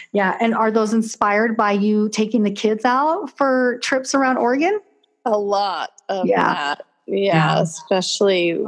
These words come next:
Speaker 2: I mean, the kids grew up basically in the backseat with us driving around the state doing fun things, and it provided a lot of material for,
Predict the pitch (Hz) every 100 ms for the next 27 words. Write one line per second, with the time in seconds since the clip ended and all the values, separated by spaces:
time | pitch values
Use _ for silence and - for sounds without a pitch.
0 | 170 165 175 180 170 - 202 196 - 185
1 | 185 185 165 104 - _ _ _ 190 175
2 | - - - 175 170 170 170 196 - 156
3 | - - 196 170 - 190 175 165 175 -
4 | 170 190 190 180 165 160 165 170 - 165
5 | - 175 180 175 185 - - - - -
6 | 180 175 180 170 165 165 156 160 - 165
7 | - - 208 160 160 170 165 165 160 175
8 | 165 - - 175 156 156 151 156 - 143
9 | 143 151